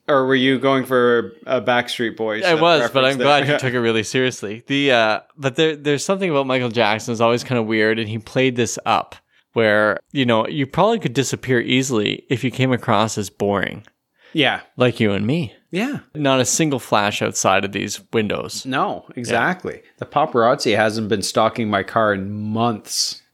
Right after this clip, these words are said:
Speaker 2: But still, Michael Jackson's voice is perfect. And then <laughs> you have, uh, Rockwell kinda getting his own in, "And I have no privacy." <laughs>
Speaker 1: Yeah, yeah, exactly.
Speaker 2: Because he feels someone's watching him.
Speaker 1: Yeah.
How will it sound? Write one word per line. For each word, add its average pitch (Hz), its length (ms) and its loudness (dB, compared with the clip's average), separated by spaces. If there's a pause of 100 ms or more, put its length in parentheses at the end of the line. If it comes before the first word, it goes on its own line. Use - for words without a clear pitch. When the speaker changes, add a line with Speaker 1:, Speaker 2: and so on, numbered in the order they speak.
(140)
Speaker 2:
But 143 260 -2
still, 120 480 0 (240)
Michael 117 300 0
Jackson's 104 500 -4
voice 92 380 -8
is 107 80 -12
perfect. 104 720 -4
And 123 140 -2
then 120 160 -2 (440)
<laughs> - 420 -20
you 139 140 -2
have, 110 320 0
uh, 98 320 2 (340)
Rockwell 113 500 2 (280)
kinda 120 180 0
getting 107 240 0
his 104 140 -2
own 104 180 2
in, 104 160 -2
"And 139 160 -4
I 123 40 0
have 139 200 0
no 135 100 0
privacy." 135 680 -4 (100)
<laughs> - 120 -12
Speaker 1:
Yeah, 147 240 4
yeah, 135 240 4
exactly. 135 500 2
Speaker 2:
Because 131 340 0
he 117 100 -6
feels 147 320 -2
someone's 110 280 -8
watching 113 360 -2
him. 98 140 -16
Speaker 1:
Yeah. 110 140 0